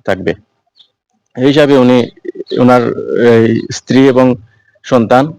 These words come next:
আমেরিকাতে থাকেন। এই সুবাদে উনিও আমেরিকা আমাদেরকে ছেড়ে চলে যাচ্ছেন। তো ছেড়ে চলে যাচ্ছেন, এ কথা, ও কথা বললেও হবে না। আশা করি উনি আমাদের সাথে তো থাকবেন,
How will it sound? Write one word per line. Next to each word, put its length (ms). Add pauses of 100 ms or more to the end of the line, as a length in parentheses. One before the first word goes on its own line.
(140)
আমেরিকাতে 420
থাকেন। 280 (580)
এই 140
সুবাদে 380
উনিও 260 (320)
আমেরিকা 340
আমাদেরকে 360
ছেড়ে 180
চলে 220
যাচ্ছেন। 300 (520)
তো 80 (720)
ছেড়ে 260
চলে 200
যাচ্ছেন, 220
এ 80
কথা, 160 (200)
ও 100
কথা 220
বললেও 320
হবে 200
না। 100 (520)
আশা 220
করি 180
উনি 180
আমাদের 280
সাথে 180
তো 100 (280)
থাকবেন, 300